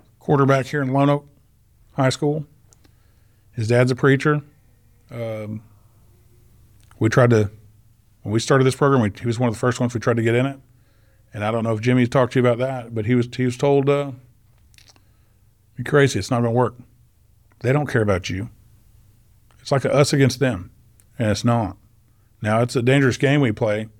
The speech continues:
because we will, like I said, hold you accountable. Um,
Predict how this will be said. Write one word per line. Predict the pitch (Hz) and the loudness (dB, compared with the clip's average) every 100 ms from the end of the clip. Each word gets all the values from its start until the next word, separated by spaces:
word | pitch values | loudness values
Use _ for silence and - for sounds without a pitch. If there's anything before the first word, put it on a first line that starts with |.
| _ _ _ _ _ _ - | _ _ _ _ _ _ -10
because | 110 117 107 | -6 -4 0
we | 113 | 0
will, | 117 123 120 - | 2 2 2 -2
like | 120 110 | -8 -6
I | |
said, | - 113 | -4 0
hold | 117 | 0
you | 117 | 0
accountable. | 120 127 110 113 123 _ _ _ _ _ _ _ _ _ | 0 0 -2 -8 -14 _ _ _ _ _ _ _ _ _
Um, | 113 101 95 101 | -4 -2 -2 -4